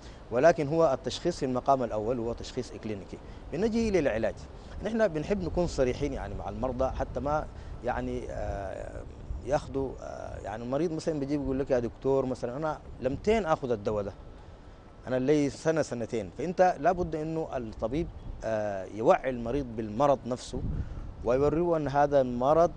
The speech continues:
مزمن حيكون مصاحب إلى، إلى نهاية الحياة، ولكن ال-، فائدة الدواء والعلاج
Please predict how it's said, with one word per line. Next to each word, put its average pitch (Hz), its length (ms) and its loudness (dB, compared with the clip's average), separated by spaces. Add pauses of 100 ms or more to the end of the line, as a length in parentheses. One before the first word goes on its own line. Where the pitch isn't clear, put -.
مزمن 151 720 0 (160)
حيكون 139 420 -2
مصاحب 160 500 8 (160)
إلى، 139 180 4 (260)
إلى 123 320 2 (200)
نهاية 113 340 0
الحياة، 120 340 4 (380)
ولكن 233 540 8 (360)
ال-، 117 680 -2
فائدة 180 420 8
الدواء 127 480 6
والعلاج 117 440 4